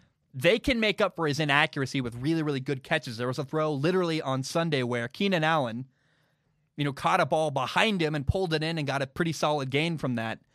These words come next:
But I'm not ready to dive all in on Justin Herbert. I just simply, for what I've seen, I go, okay. I, I know that's crazy. People are like, "Oh, his stats were good."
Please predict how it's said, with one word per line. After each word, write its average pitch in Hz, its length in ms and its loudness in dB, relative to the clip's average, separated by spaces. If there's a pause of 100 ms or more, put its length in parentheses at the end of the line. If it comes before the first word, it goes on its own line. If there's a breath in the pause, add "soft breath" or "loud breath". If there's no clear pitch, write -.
(840 soft breath)
But 196 160 4
I'm 294 240 4
not 202 300 4
ready 185 300 4
to 156 100 -4
dive 156 340 6
all 151 300 2
in 139 220 0 (1040)
on 147 140 2
Justin 160 360 0
Herbert. 127 280 0
I 117 80 0
just 147 200 -4
simply, 185 340 2
for 165 100 -2
what 185 160 4
I've 175 160 4
seen, 240 240 2
I 160 80 2
go, 143 300 2 (1600 soft breath)
okay. 440 500 0 (880)
I, 196 160 0
I 208 60 6
know 302 160 4
that's 269 220 2
crazy. 202 460 -2
People 170 220 -2
are 202 80 4
like, 240 60 2
"Oh, 269 260 6
his 226 180 0
stats - 400 0
were 262 140 -4
good." 214 560 2